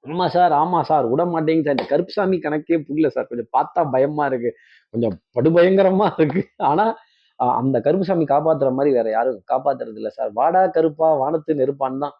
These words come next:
உங்க குலதெய்வத்தை, உங்க இஷ்ட தெய்வத்தை, உங்க தெரு முக்குல இருக்க தெய்வத்தை ரொம்ப பிரியமா போய் கும்பிட வேண்டிய ஒரு தருணம் அப்படிங்கிறது அமாவாசை அன்னைக்கே இந்த வாரத்துல இருக்கும். அமாவாசை அன்னைக்கு ஒரு தனியா ஞானோதயம் அப்படிங்கிறது உங்களுக்காக பிறக்கும். மிகப்பெரிய முடிவுகள்,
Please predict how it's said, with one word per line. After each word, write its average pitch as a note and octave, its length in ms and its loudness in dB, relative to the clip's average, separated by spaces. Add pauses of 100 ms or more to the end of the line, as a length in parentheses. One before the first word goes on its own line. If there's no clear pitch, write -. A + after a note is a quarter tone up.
(280)
உங்க C3 140 0
குலதெய்வத்தை, C#3 580 2
உங்க B2 260 -4
இஷ்ட C#3+ 240 -2
தெய்வத்தை, A#2 420 0 (440)
உங்க C3+ 140 2
தெரு F3+ 240 2
முக்குல F3 340 0
இருக்க B2+ 220 2
தெய்வத்தை A#2+ 540 0
ரொம்ப D#3 300 -2
பிரியமா F3 420 0
போய் D#3+ 180 0
கும்பிட D3+ 280 0
வேண்டிய A#2+ 300 -6
ஒரு G#2 180 -10
தருணம் C3 380 -4
அப்படிங்கிறது G#2+ 540 -14
அமாவாசை D3 540 -4
அன்னைக்கே A#2+ 240 -8
இந்த A#2+ 160 -2
வாரத்துல G#2+ 360 -6
இருக்கும். - 240 -20 (340)
அமாவாசை E3+ 400 0
அன்னைக்கு D#3+ 220 2
ஒரு A#2+ 120 2
தனியா D3 320 0
ஞானோதயம் C#3+ 680 0
அப்படிங்கிறது A#2 460 -8
உங்களுக்காக B2+ 520 -4
பிறக்கும். D#3+ 380 -14
மிகப்பெரிய E3 540 -4
முடிவுகள், B2+ 480 -4